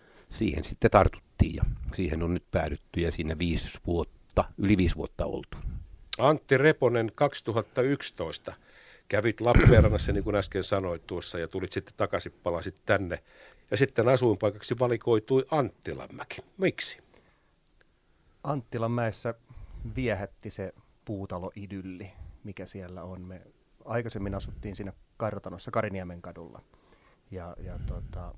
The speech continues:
Speaker 3: siitä kun sitten lähdettiin hakemaan perheen kasvaessa isompia tiloja, niin, niin jotenkin se Anttilanmäki viehätti ja sieltä,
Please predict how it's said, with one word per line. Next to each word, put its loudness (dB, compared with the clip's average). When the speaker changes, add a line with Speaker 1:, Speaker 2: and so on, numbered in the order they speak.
Speaker 3:
siitä -8
kun -8
sitten -10
lähdettiin -10
hakemaan -8
perheen -4
kasvaessa -4
isompia -8
tiloja, -4
niin, -10
niin -10
jotenkin -8
se -4
Anttilanmäki -6
viehätti 2
ja 4
sieltä, 0